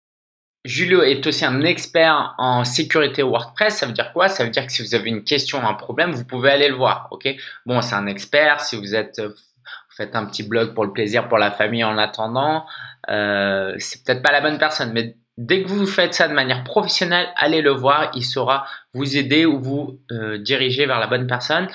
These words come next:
Et je vais vous recommander aussi Michael Good de, de Good ou de Good de W P Smoothie que je connais,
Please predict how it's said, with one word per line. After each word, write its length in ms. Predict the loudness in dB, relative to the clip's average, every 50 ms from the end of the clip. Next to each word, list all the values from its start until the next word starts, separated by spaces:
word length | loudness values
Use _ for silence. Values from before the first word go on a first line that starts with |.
| -12 -14 -14 -14 -8 -2
Et 100 | 0 2
je 100 | 4 4
vais 80 | 2 2
vous 120 | 2 2
recommander 540 | 2 2 2 0 -2 0 0 2 2 4 4
aussi 440 | 4 4 2 0 -2 -6 -4 -2 0
Michael 480 | 0 0 2 2 2 2 2 0 -2
Good 320 | -4 -4 -4 -4 -4 -6 -4
de, 320 | -4 -2 -2 -4 -6 -10 _ _ _ _ _ _
de 100 | -20 -20
Good 380 | -18 -12 -10 -8 -8 -8 -8 -8 -10 -10 -12 -14
ou 180 | -14 -14 -14 -14
de 100 | -16 -18
Good 280 | -18 -14 -14 -14 -14 -16 -16 _
de 300 | -4 -2 0 0 0 0
W 420 | -2 -4 -2 2 4 4 4 4
P 160 | 4 2 0
Smoothie 480 | 0 -2 -4 -6 -6 -4 -4 -4 -4 -2
que 140 | 0 0 -2
je 80 | 0 0
connais, 340 | -2 -2 0 0 -2 -4